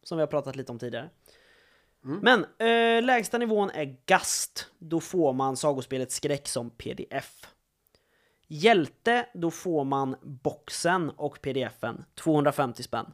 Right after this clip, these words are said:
Speaker 1: Så en hundring extra för att köpa boxen.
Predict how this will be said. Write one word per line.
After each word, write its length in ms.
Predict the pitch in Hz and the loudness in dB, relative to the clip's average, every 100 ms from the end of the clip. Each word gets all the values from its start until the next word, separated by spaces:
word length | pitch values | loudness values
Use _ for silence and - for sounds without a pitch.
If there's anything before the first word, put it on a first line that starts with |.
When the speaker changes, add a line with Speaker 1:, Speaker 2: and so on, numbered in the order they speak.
| _ | _
Speaker 1:
Så 160 | - 151 | -6 -4
en 60 | |
hundring 460 | 143 151 131 135 139 | 0 0 0 0 0
extra 380 | 139 - 131 127 | -2 -4 -6 -6
för 180 | - 123 | -4 -6
att 80 | |
köpa 220 | 120 117 117 | -4 -4 -4
boxen. 440 | 120 - 135 160 | -8 -8 -8 -8